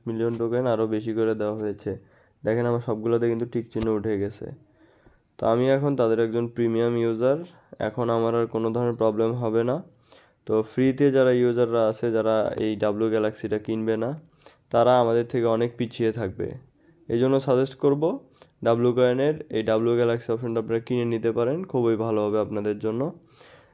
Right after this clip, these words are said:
এবং ফ্রিতে যারা আছে বা ফ্রি যারা ইউজার আছে, এখানে অনেক কষ্ট করে কাজ করছে, তারপরেও তারা দেখবেন যে আমাদের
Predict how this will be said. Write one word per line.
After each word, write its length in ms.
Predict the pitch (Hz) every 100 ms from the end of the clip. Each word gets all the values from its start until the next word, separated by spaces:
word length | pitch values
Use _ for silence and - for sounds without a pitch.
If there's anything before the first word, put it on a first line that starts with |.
| _ -
এবং 200 | 113 117
ফ্রিতে 340 | - 143 147 147
যারা 280 | 139 131
আছে 440 | 123 - 139 147 202 - -
বা 160 | 113 110
ফ্রি 300 | - 127 127
যারা 200 | 131 127
ইউজার 400 | 120 120 123 120
আছে, 380 | 117 - 147 - _ _ _ -
এখানে 400 | 110 120 123 120 - -
অনেক 260 | 120 127 127 - _ _ -
কষ্ট 280 | 131 127
করে 240 | 135 131 127
কাজ 220 | 120 117
করছে, 340 | - 107 110
তারপরেও 680 | 104 117 123 127 127 127 165
তারা 260 | 127 117 117
দেখবেন 400 | 113 104 113 120
যে 120 | 131
আমাদের 520 | 110 107 110 117 117